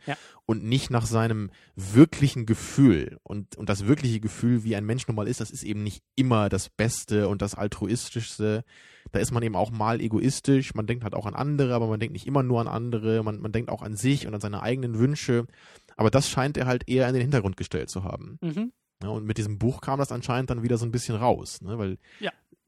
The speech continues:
Speaker 2: dieses
Speaker 1: Deswegen
Speaker 2: Buch
Speaker 1: meine
Speaker 2: zu
Speaker 1: ich ja.
Speaker 2: schreiben ist ja schon irgendwie so ein Ausdruck davon, doch irgendwie da ausbrechen zu wollen aus dieser Ehe, trotz seines Sohnes.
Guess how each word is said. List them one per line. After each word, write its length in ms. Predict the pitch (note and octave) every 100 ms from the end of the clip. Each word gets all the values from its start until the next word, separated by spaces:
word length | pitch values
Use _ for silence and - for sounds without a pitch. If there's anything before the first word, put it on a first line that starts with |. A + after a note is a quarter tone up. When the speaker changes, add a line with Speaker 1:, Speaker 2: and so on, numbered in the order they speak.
| _ _
Speaker 2:
dieses 180 | G#2+ G#2
Speaker 1:
Deswegen 120 | F2
Speaker 2:
Buch 80 | B2+
Speaker 1:
meine 100 | F#3
Speaker 2:
zu 60 | D3
Speaker 1:
ich 80 |
ja. 60 | C#3+
Speaker 2:
schreiben 260 | A#2 B2+ A#2+
ist 140 | -
ja 100 | C3
schon 280 | - B2+ C3+
irgendwie 400 | A#2 C3+ A#2 A#2+
so 100 | A#2+
ein 80 | A#2
Ausdruck 560 | A2 C3 - C3 - -
davon, 520 | B2 B2 C3+ B2+ A#2+ -
doch 180 | A#2+ -
irgendwie 420 | B2 C3+ A#2+ B2+
da 140 | B2+
ausbrechen 560 | - D#3+ - - F2+ F#2
zu 220 | - F2+
wollen 240 | F#2 F2 E2+
aus 260 | A2+ B2+
dieser 260 | - G2+ G#2
Ehe, 200 | C3 G2+
trotz 280 | - A#2+ -
seines 280 | A2 G#2 G2
Sohnes. 500 | C3+ F#2+ D#3 -